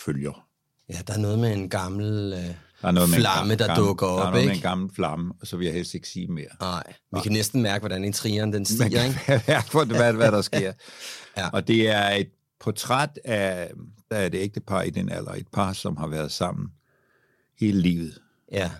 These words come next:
Speaker 2: og det er jo også derfor, at være her. Det er jo en flot bro
Speaker 1: Ja.
Speaker 2: til at tale lidt ind i.
Speaker 1: Det er også det der med, og det er også det, jeg synes er interessant ved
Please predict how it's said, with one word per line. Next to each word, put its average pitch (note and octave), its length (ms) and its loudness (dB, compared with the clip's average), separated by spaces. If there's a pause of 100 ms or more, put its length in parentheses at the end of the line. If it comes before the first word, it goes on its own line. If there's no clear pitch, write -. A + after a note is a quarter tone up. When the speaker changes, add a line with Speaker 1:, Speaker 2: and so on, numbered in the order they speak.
(160)
Speaker 2:
og - 80 -10
det - 80 -4
er F2+ 40 -4
jo F2 60 -4
også F#2 220 -6
derfor, C3+ 120 2
at A#2+ 60 0
være A#2 160 4
her. A#2+ 100 4
Det A2+ 60 -2
er A2+ 40 2
jo G#2 40 2
en F#2 40 -2
flot A2+ 260 0
bro A#2+ 440 2 (380)
Speaker 1:
Ja. E2+ 120 0 (160)
Speaker 2:
til - 120 -6
at F#2 60 -6
tale F#2 260 -2
lidt G2 160 -4
ind F#2 220 -4
i. F2+ 120 -6
Speaker 1:
Det F#2 100 4
er E2+ 60 2
også F#2 240 -4
det D#2+ 100 -6
der E2 140 -4
med, D#2 240 -8
og D#2 140 -10
det D#2+ 80 -8
er D#2+ 40 -10
også D#2+ 160 -14
det, D#2+ 60 -8
jeg D2 80 -10
synes D#2 220 -12
er D2+ 40 -8
interessant - 560 -6 (120)
ved F2+ 320 -4